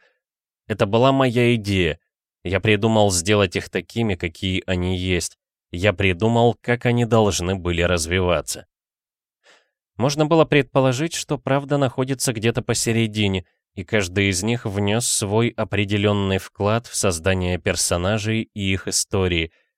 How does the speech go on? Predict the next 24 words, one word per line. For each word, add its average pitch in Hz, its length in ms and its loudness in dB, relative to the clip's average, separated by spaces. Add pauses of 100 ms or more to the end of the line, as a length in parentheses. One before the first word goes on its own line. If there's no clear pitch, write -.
(300)
Однако 107 460 0
для 98 260 0
историка 131 480 -2
такой 127 260 0
подход 131 460 0
был 120 240 2
бы 113 160 0
опасен. 107 800 -2 (380)
Он 101 240 0
был 120 200 2
бы 117 140 0
неким 117 460 0
предложением 110 720 2
Соломона 113 640 2
разрезать 110 640 2
младенца, 110 800 0 (320)
ошибочным 131 640 -2
принятием 123 500 2
математически 120 880 0
среднего 117 560 2
значения 117 800 2
за 104 180 0
историческую 110 800 0
вероятность. 104 880 0